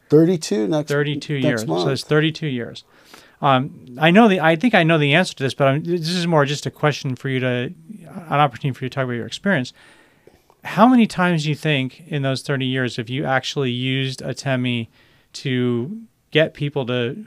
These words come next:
Speaker 2: comply in a technique?
Speaker 1: I, oh, d-, d-, uh, all the
Speaker 2: Other
Speaker 1: time.
Speaker 2: than the time when you hit me
Speaker 1: <laughs>
Speaker 2: during
Speaker 1: Oh, no.
Speaker 2: Kokidosa.
Speaker 1: All the time. I,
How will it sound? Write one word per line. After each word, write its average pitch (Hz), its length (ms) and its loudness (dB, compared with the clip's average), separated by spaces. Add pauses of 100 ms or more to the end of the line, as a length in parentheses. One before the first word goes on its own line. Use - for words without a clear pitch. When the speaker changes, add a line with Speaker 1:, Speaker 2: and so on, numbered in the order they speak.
Speaker 2:
comply 123 640 -4
in 127 240 -10
a 117 80 -10
technique? 113 600 -12 (1000)
Speaker 1:
I, 160 760 2
oh, 208 580 2 (340)
d-, - 180 -14 (220)
d-, - 100 -4
uh, 160 300 0 (200)
all 180 120 6
the 190 60 8
Speaker 2:
Other 233 160 6
Speaker 1:
time. 208 60 2
Speaker 2:
than 240 160 4
the 220 80 6
time 190 360 0
when 165 100 2
you 156 120 2
hit 139 240 -4
me 135 400 -4 (240)
Speaker 1:
<laughs> 107 240 -6
Speaker 2:
during 165 360 2
Speaker 1:
Oh, 175 80 8
no. 247 160 8
Speaker 2:
Kokidosa. 165 600 2
Speaker 1:
All 196 120 8
the 247 100 4
time. 311 280 2
I, 127 140 2